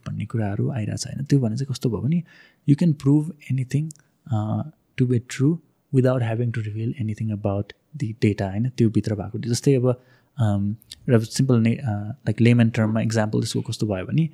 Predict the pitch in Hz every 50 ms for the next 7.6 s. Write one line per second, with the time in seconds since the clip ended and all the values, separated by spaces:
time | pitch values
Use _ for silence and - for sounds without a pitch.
0 | - _ _ _ _ _ - - 131 - 120 110 113 113 110 107 110 - _ _
1 | _ _ - 131 123 117 120 - - 117 107 113 104 110 104 104 98 - 101 107
2 | 101 104 110 110 98 104 127 143 - _ _ _ _ _ _ _ _ 127 110 110
3 | 117 113 110 - - 139 131 131 117 110 - 143 135 - - 98 - - - -
4 | 139 120 107 110 104 113 110 110 104 - - 117 120 113 110 107 - 113 120 -
5 | - 107 107 107 95 92 95 101 120 143 - _ _ _ _ _ _ _ _ _
6 | - 123 131 135 127 113 113 - - 156 156 147 143 147 - - _ _ _ _
7 | - 127 131 - 151 139 123 107 101 98 95